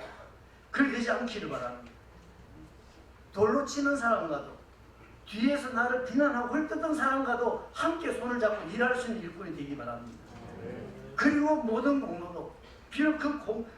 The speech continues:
그 일에 대해서 기여도가 작다 할지라도 함께 영광을 공유하고 나눔으로 말미암아 여러분들이 남서울 중앙교회를 섬기는 가운데 섬기는 말미암아,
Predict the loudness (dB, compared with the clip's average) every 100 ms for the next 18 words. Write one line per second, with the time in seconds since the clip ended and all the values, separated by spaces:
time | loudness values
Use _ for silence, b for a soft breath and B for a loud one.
0 | B 2 2 2 -4 -4 -2 -2 -2 -2
1 | -2 -6 -6 B -14 -2 0 0 0 -2
2 | -2 -4 -4 8 8 8 -4 -8 -8 -10
3 | -12 -14 -20 -20 -20 -6 0 0 0 -2
4 | -2 -2 0 0 -2 -8 -12 -4 -2 0
5 | 2 2 0 -4 -2 0 2 2 2 0
6 | 0 -4 -4 -6 -10 -14 -20 B B 0
7 | 2 4 4 2 2 0 0 -4 -4 -4
8 | -6 -6 -6 -8 -10 -12 -12 -6 -6 -6
9 | -8 -10 -12 -16 -18 -18 -14 0 2 4
10 | 2 2 -2 -4 -4 -12